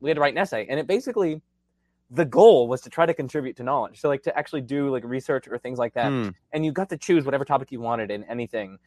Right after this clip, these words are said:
Speaker 1: And it's this super long process. It's, like, one of the culminations. It's almost like a thesis, really. And, uh, I did mine on, uh, philosophy, of course, and I wanted to do, like, an evolutionary argument from evil.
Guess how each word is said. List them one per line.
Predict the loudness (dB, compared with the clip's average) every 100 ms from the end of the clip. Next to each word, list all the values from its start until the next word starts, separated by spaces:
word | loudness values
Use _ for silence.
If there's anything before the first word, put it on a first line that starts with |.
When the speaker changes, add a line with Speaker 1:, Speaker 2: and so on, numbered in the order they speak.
| _ _
Speaker 1:
And | -2 0
it's | -2
this | -6 -8
super | -6 -2 0
long | 0 2
process. | 2 2 0 -8 -10
It's, | -10
like, | -10 -8
one | -10
of |
the | -10
culminations. | -6 -6 -4 -8 -8 -12
It's | -8
almost | -6 -6 -8
like | -10
a |
thesis, | -8 -8 -8 -10 -4
really. | -2 -4 -8 -20 -20 -20 -18 0
And, | 2 4 6
uh, | 6 6
I | 4
did | 4
mine | 0 -2 -2 -2
on, | -2 0 0 -2 -4 -10 _ _ _ -10 -2
uh, | 0 0
philosophy, | 4 4 2
of | -4
course, | -2 -2 -2 -4 -10
and | -8 -6
I | -6
wanted | -6 -6 -8
to | -10
do, | -8 -6 -6 -6
like, | -8 -8
an | -8
evolutionary | -8 -10 -10 -8
argument | -6 -6 -10 -14
from | -8
evil. | -4 -4 -6